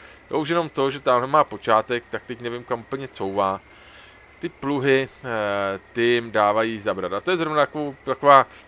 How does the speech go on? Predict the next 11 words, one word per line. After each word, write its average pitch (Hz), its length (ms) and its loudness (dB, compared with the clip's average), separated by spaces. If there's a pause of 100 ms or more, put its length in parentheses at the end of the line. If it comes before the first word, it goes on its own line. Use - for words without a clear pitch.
(100)
řekněme, 123 260 -6
trošku 123 280 -12
nudnější 113 520 -6
práce, 107 460 -2
kterou 107 240 -6
by 117 120 -6
člověk, 117 400 -6
eh, 107 160 0
na 104 80 -4
tom 123 180 -8
kurzplay 117 500 -4